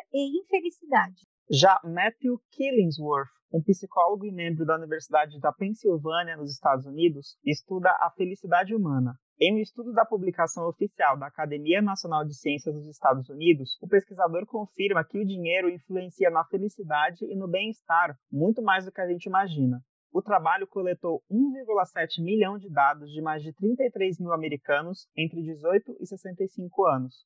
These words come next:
Speaker 2: Os participantes respondiam perguntas em um aplicativo sobre os seus sentimentos.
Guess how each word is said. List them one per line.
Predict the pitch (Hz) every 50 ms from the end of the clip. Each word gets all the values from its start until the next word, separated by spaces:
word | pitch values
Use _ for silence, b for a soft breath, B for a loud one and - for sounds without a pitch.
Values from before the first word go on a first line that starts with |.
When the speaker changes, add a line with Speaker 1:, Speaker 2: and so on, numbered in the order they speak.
| _
Speaker 2:
Os | - 170 180 _
participantes | - 208 196 _ - 165 - 190 180 180 185 -
respondiam | 180 175 170 - - 165 165 160 160 180 185
perguntas | 180 185 165 151 151 170 180 - 185 170 170
em | 175 175
um | 170
aplicativo | 170 - - 190 196 - 214 190 - - - 185 180 180 185
sobre | - - 190 175 180
os | -
seus | - 190 185 -
sentimentos. | - 190 190 - - 196 202 185 135 127 127 _ _